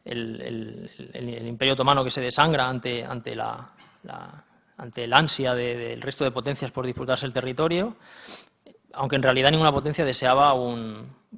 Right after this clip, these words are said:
un conflicto en los territorios otomanos porque, eh, por la complejidad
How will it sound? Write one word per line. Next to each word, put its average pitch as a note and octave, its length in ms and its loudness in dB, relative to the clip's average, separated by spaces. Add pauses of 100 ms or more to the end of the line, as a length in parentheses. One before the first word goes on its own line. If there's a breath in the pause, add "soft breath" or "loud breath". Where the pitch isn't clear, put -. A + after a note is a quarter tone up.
(160)
un C#3 220 -8
conflicto C#3 960 -4
en B2+ 160 -8
los B2 100 -8
territorios C3 380 -2
otomanos C3+ 320 4
porque, B2 520 0 (140)
eh, A#2+ 300 -8
por B2+ 100 -2
la A#2+ 80 0
complejidad C3 640 4